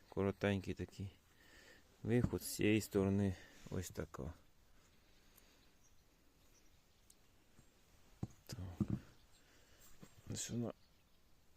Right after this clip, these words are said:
прокручується так з зусиллям. Є ось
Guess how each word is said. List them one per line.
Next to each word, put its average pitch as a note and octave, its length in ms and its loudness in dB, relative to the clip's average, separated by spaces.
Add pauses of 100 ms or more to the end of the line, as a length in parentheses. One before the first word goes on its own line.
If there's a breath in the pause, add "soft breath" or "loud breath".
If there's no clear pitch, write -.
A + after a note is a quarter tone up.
(1120)
прокручується C3+ 880 2
так B2 240 -2
з - 20 -6
зусиллям. C#3+ 600 4 (4000 loud breath)
Є C3 280 4
ось - 320 2